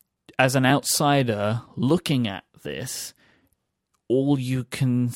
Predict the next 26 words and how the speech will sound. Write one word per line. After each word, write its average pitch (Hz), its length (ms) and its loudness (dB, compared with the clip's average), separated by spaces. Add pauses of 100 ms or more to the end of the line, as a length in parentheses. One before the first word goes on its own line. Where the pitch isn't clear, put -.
(120)
you - 120 -8
can - 140 -4
kinda 165 260 -2
see 247 360 -2
that 240 180 0
they're 190 100 2
doing 226 320 2
stuff 226 340 -2
that - 120 -6
looks 185 300 0
athletic, 185 640 -4 (300)
but - 100 -4
then 160 160 0
you 135 60 0
know 214 240 4
it's - 180 -2
fake, 226 320 2
so - 140 -4
you 147 120 2
think - 280 -2
the 135 60 -4
whole 196 360 0
thing 196 420 2
must 208 240 0
be 214 80 0
fake, 208 480 0